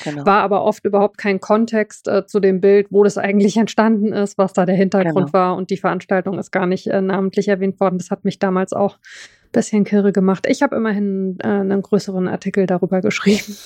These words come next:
Speaker 2: <laughs> Ähm, um mal, äh, aus dem, äh, ich sag mal, äh, vergangenen und aber auch weiter gegenwärtigen, also, äh, der Entstehung, ähm, der, äh, Initiative, äh, und, ähm, dem, was sie schon, ähm, erreicht und geleistet hat,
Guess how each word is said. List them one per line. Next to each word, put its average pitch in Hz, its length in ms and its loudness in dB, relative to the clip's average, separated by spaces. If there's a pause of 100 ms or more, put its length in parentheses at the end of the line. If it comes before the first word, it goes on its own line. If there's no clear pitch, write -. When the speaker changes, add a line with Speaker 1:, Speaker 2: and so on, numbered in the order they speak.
(160)
Speaker 2:
<laughs> - 640 -2 (800)
Ähm, 214 640 4 (840)
um 254 200 6
mal, 247 520 0 (100)
äh, 226 340 2
aus 214 320 0
dem, 214 460 0
äh, 196 300 2
ich - 120 -8
sag 208 220 -2
mal, 208 640 0
äh, 202 40 -16
vergangenen 226 640 -2
und 208 160 -2
aber 208 220 2
auch 185 140 -4
weiter 220 360 0
gegenwärtigen, 226 960 0
also, 196 380 0
äh, 208 200 2
der 196 160 0
Entstehung, 226 800 2
ähm, 214 360 2
der, 202 420 2
äh, 202 180 0
Initiative, 214 920 0
äh, 208 360 -2
und, 208 460 0
ähm, 208 280 2
dem, 202 200 2
was 208 160 -4
sie 208 140 0
schon, 202 440 -2
ähm, 202 220 -6
erreicht 202 480 -2
und 202 120 -2
geleistet 190 520 -4
hat, - 240 -4